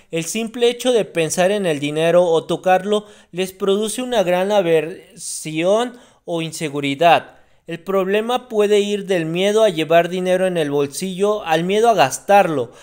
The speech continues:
pasando por diferentes grados de temor e incomodidad, incluso por tan solo pensar en cuestiones financieras o hablar del tema. Por ejemplo, la cremotofobia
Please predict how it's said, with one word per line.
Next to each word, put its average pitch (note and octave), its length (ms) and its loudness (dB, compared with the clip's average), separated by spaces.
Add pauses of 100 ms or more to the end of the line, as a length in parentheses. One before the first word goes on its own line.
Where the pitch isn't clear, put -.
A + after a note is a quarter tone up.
(220)
pasando G#3 460 -4
por G#3 160 -2
diferentes E3+ 680 -4
grados F3+ 440 2
de E3+ 100 -2
temor D#3+ 520 -2
e F#3 80 -8
incomodidad, D#3 920 0 (260)
incluso G3 600 -8
por F3 260 -4
tan D3+ 220 0
solo A#3 440 -2
pensar E3+ 420 -2
en G3 120 -4
cuestiones E3+ 560 -6
financieras F3 800 -2 (240)
o D#3 120 2
hablar E3 360 4
del D#3 220 -2
tema. D#3 360 -2 (240)
Por F#3 160 -2
ejemplo, G3 580 -2 (160)
la E3+ 200 -2
cremotofobia G3 1040 0